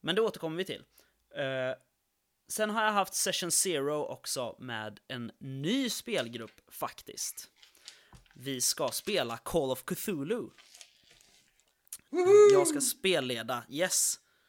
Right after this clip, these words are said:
Speaker 1: Det ska bli så jävla kul. Ehm, och nu halkar jag in på mitt skrivet sen sist, om det inte gör något. Ehm,
Speaker 2: Varsågod.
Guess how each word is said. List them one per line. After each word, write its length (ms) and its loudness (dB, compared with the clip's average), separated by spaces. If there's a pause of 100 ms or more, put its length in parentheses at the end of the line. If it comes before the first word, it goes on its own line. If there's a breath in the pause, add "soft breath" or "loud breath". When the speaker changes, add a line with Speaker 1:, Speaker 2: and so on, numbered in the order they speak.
(240)
Speaker 1:
Det 140 -14
ska 160 -8
bli 100 -8
så 100 -8
jävla 180 -6
kul. 380 -8 (840)
Ehm, 680 -6 (880)
och 120 -4
nu 60 0
halkar 340 2
jag 120 2
in 220 -6
på 120 -8
mitt 240 -6
skrivet 500 -6
sen 140 -8
sist, 360 -6
om 220 -12
det 500 -8 (180)
inte 220 -12
gör 140 -8
något. 340 -14 (1160)
Ehm, 160 -16
Speaker 2:
Varsågod. 420 -6